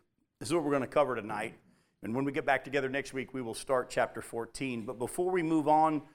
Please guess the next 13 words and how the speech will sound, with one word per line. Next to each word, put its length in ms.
to 320
Jesus 400
going 240
to 80
his 140
hometown, 640
that 160
last 240
section 340
we 100
just 220
looked 220
at, 340